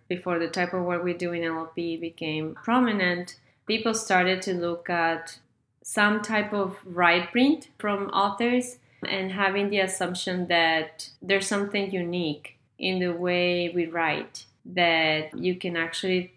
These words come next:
try to extract the characteristics of the write print in order to determine different aspects of the writer.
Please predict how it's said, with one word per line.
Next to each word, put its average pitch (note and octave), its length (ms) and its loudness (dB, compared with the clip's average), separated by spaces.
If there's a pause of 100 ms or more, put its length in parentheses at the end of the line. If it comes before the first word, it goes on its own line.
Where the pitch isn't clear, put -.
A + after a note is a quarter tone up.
try F3 320 2
to F3 200 -2
extract F3 800 0 (200)
the F3 440 -2
characteristics F3 880 0
of D#3+ 160 -4
the E3 100 -4
write E3 300 -2
print E3 240 -6
in E3 100 -4
order D#3+ 240 -4
to E3+ 280 -6
determine E3 680 -6 (440)
different B3 440 2
aspects G3+ 640 0
of G3 280 0
the G3 120 0
writer. G#3+ 600 2